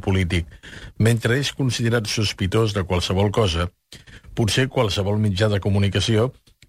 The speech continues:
podria provocar la caiguda en desgràcia i la pèrdua d'autoritat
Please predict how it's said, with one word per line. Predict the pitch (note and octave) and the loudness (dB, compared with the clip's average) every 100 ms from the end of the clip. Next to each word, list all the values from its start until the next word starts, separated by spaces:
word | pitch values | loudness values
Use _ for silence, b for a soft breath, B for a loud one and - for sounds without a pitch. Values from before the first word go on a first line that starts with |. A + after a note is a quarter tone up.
| - | -4
podria | A2+ A2 C3 | 0 2 0
provocar | A#2+ A2+ G#2 F#2 A2 | 0 -2 -2 0 0
la | A#2 | 2
caiguda | F#2+ E2+ G2 G2 | -2 0 0 2
en | |
desgràcia | F#2 F2 G#2+ F#2+ - F2 | 2 2 2 2 0 0
i | F2 | 0
la | E2+ | 0
pèrdua | E2 G2 G2 F#2+ | 2 2 2 2
d'autoritat | F#2+ F2+ A2 G#2 G2 A2 | 0 0 0 0 2 0